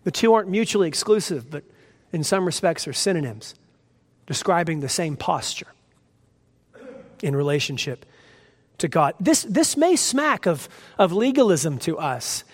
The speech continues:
I'll be honest. I mean, the reason it, I mention this is because it does to me. Because I've been taught to assume certain things about the fear of the Lord or about fear in general,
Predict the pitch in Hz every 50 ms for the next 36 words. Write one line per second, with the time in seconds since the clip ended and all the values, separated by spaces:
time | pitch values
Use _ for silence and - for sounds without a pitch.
0 | - - 254 240 240 247 311 277 269 339 381 320 202 143 - - 233 220 214 208
1 | 180 208 202 190 226 311 247 262 247 208 - - - - - - - - _ _
2 | - 202 196 190 202 285 392 427 - 285 220 196 202 190 156 202 180 180 220 -
3 | 240 220 208 262 190 262 285 302 254 - - - 254 233 254 359 440 392 202 147
4 | - - - - - - - - _ _ _ _ _ _ _ _ _ _ _ _
5 | _ _ _ _ _ - 220 226 226 208 233 240 285 311 254 220 269 262 247 233
6 | 185 - - - - - 262 330 339 302 196 - - - - - - _ _ _
7 | _ _ _ _ _ _ - 226 214 - - - - 302 320 320 277 226 - -
8 | 254 254 247 226 - 269 294 302 294 240 190 226 185 233 269 277 240 202 - -
9 | 262 262 247 202 226 226 240 269 285 262 226 190 175 170 147 - - - - -
10 | - - _ _ _ _ _ _ _ _ - 180 233 247 - - 254 285 302 269
11 | 240 214 170 147 240 294 302 269 214 170 143 123 110